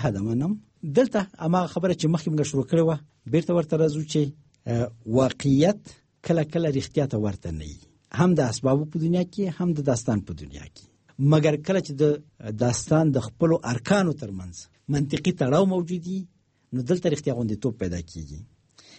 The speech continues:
یو څو مثالونه به نور راواخلو. د عبیدالله محق ډېر لوی داستان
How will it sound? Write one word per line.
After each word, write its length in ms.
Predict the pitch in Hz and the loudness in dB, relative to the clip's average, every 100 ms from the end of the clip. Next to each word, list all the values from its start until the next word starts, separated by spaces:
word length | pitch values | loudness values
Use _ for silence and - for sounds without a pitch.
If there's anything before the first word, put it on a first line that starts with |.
| - | 0
یو 120 | 190 | 2
څو 120 | 190 262 | 4 4
مثالونه 360 | 202 185 196 | 4 4 2
به 120 | 185 | 2
نور 160 | 175 139 | 0 -2
راواخلو. 520 | 101 90 85 - 87 - _ _ _ 127 | -6 -12 -16 -16 -18 -20 _ _ _ -2
د 140 | 131 156 156 - - _ _ - | 4 4 4 -2 -20 _ _ -10
عبیدالله 480 | 123 135 127 147 151 | -2 0 2 4 4
محق 380 | 143 120 165 - - _ _ - 117 | 2 0 -2 -4 -20 _ _ -12 2
ډېر 140 | 143 123 | 2 4
لوی 180 | 156 | 2
داستان 500 | 151 135 - 143 143 | 4 0 0 -2 -2